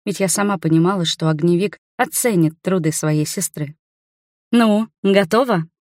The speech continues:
Парни нас уже ждут. Идем!» Воздушница открыла портал, шагая в него.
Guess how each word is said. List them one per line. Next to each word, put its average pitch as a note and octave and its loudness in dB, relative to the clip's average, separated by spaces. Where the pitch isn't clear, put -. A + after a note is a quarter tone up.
Парни A#3+ 2
нас G#3 2
уже A3 0
ждут. F#3 -2
Идем!» A3 4
Воздушница F#3+ 0
открыла E3+ -2
портал, E3 -2
шагая E3+ -2
в C#3 -6
него. C3+ -8